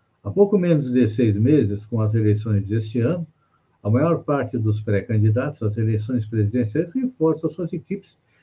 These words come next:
e prepara estratégias para atrair o voto do eleitorado jovem,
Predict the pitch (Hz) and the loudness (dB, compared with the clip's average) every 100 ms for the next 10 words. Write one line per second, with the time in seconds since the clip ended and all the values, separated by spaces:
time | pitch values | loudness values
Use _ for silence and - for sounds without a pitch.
0 | _ _ 240 - 214 - 190 180 - 170 | _ _ -2 2 2 2 0 0 0 -2
1 | - 165 170 165 - 185 175 156 143 135 | 2 2 2 0 -4 -2 0 0 0 0
2 | 147 113 131 151 165 151 143 135 120 120 | 2 2 0 0 0 0 0 0 0 -2
3 | 135 117 127 110 95 | -2 -2 0 0 -4